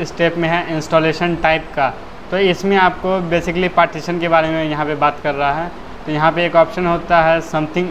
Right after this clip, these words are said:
else, ठीक है, लास्ट ऑप्शन, और पहला ऑप्शन होता है erase disk and install Ubuntu। अगर आप वर्चुअल बॉक्स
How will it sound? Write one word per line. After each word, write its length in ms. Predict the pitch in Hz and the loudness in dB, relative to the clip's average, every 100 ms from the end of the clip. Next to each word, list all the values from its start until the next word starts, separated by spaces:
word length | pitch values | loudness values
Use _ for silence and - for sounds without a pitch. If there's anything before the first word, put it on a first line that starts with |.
| 160 | 0
else, 240 | 151 131 - - - - | 0 -2 -6 -14 -16 -8
ठीक 160 | 160 175 | -2 0
है, 100 | 170 | 2
लास्ट 720 | 151 156 - - - - 156 | 2 2 -4 -14 -14 -6 -2
ऑप्शन, 260 | 139 180 | -2 -2
और 220 | 165 165 | 0 0
पहला 380 | 156 165 165 180 | 2 2 6 4
ऑप्शन 200 | 170 175 | 4 0
होता 300 | 165 160 165 | -2 0 -2
है 140 | 160 151 | -2 -4
erase 420 | 156 160 165 143 139 | -2 0 0 -2 -4
disk 260 | 170 - | -4 -4
and 220 | 156 156 156 | -6 -4 -4
install 340 | 143 160 151 | -4 -2 0
Ubuntu। 380 | 143 139 - 131 - - - - | 0 -2 -4 -8 -8 -14 -12 -2
अगर 220 | 170 175 190 | 2 4 4
आप 200 | 180 160 | 4 4
वर्चुअल 360 | 175 170 190 | 2 2 0
बॉक्स 480 | 175 175 185 - - | 4 4 4 -2 -14